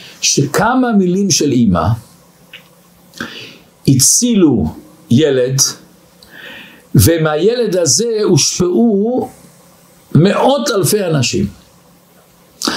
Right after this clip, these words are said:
אני חושב שכולנו מכירים את הרב ישראל מאיר לאו. כשהרב ישראל מאיר, מאיר לאו היה בן שבע, התחילה המלחמה, והאמא שלו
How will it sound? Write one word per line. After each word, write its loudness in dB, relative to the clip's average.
אני 0
חושב 0
שכולנו -2
מכירים -2
את -2
הרב -2
ישראל -2
מאיר 0
לאו. 0
כשהרב 2
ישראל 0
מאיר, 0
מאיר 0
לאו 0
היה -2
בן 2
שבע, -2
התחילה 0
המלחמה, -2
והאמא 2
שלו -2